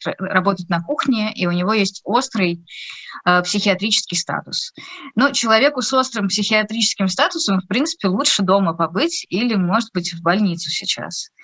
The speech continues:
То есть у него нет потребности работать в общепите, это точно. А человек с, э, ну, какой-то стабильным, со стабильным состоянием вполне себе может получить, э,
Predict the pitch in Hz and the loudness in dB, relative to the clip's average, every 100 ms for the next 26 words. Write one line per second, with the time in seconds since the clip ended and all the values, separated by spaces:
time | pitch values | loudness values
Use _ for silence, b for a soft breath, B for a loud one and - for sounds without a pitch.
0 | B B _ 170 - - 208 208 220 214 | B B _ -18 -16 -4 2 4 4 4
1 | 240 220 190 254 294 - 208 170 208 - | 4 4 2 2 2 2 -2 2 0 0
2 | - 190 - 196 170 170 170 170 196 - | 0 2 2 0 -4 -4 -4 -4 -2 -2
3 | - - 196 - - B B 311 185 180 | -2 -4 -4 -8 -10 B B 0 4 4
4 | 185 - 196 185 233 240 - - - 185 | 4 4 4 4 2 0 0 0 2 4
5 | 190 190 185 185 185 202 190 185 175 170 | 6 6 4 2 0 0 0 0 -2 2
6 | 214 208 202 185 185 185 - 185 196 226 | 2 2 2 4 4 0 0 0 2 2
7 | 196 185 180 175 196 208 - 185 196 190 | 2 2 0 -2 -2 -2 0 0 0 2
8 | 208 185 - 180 175 190 339 320 202 185 | 2 0 -2 -2 0 2 2 2 2 0
9 | 185 _ B B B _ 175 185 294 214 | -2 _ B B B _ 2 2 0 0
10 | 190 226 190 233 220 - 175 175 - 233 | 2 4 4 2 -2 -2 0 0 0 0
11 | 214 - - | 2 0 2